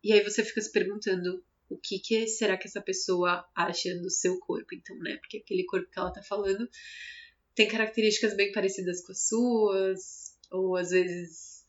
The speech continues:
né, o formato não é tão diferente. <laughs> Eu tô colocando aqui, eu tô falando da gente, porque eu tô compilando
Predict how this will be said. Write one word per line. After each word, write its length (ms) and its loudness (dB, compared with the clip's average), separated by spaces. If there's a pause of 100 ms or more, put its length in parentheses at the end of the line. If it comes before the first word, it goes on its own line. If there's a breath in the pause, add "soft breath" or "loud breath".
(220)
né, 220 4
o 80 6
formato 500 -2
não 140 4
é 60 2
tão 160 -2
diferente. 1080 6
<laughs> 800 -4
Eu 160 8
tô 100 0
colocando 420 2
aqui, 320 0
eu 120 8
tô 80 -4
falando 240 0
da 120 0
gente, 600 -2
porque 200 -6
eu 60 0
tô 140 -4
compilando 1040 0